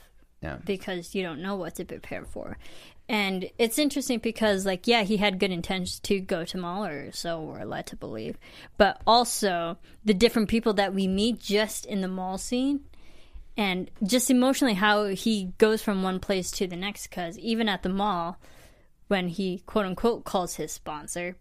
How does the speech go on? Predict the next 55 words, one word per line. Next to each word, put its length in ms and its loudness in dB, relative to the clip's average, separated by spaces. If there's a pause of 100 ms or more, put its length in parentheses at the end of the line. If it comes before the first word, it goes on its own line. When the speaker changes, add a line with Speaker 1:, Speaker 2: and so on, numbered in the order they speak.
Speaker 2:
but 200 4
he 340 0
wanted 480 0
to 100 -2
go 240 0
to 200 -2
a 80 -6
sponsor 440 -4
meeting, 320 -4 (240)
I 60 -4
think 180 -2
that 100 0
was 140 0
on 140 0
him. 320 0 (380)
Speaker 1:
Mm-hmm. 200 -2 (180)
Speaker 2:
Like, 160 -2
it, 220 0
that 320 2
definitely 360 6
wasn't 260 2
his 120 -10
sponsor 400 -6
that 340 -12 (100)
he 160 -10
talked 400 -6
to. 240 -12 (260)
But 140 4
you 80 -2
can 120 6
tell, 320 4 (240)
because 340 0
he's 120 0
such 200 0
a 40 0
good 160 0
person 320 -2
trying 320 2
to 100 4
actually 380 -2
clean 300 -2
up 100 -4
his 200 -2
life, 180 -4
he's 100 -10
like, 180 -4 (200)
"I 80 2
gotta 200 4
get 320 0
to 180 2
a 40 0
meeting 540 0 (260)
before 280 0
I 80 -2
spiral 720 -4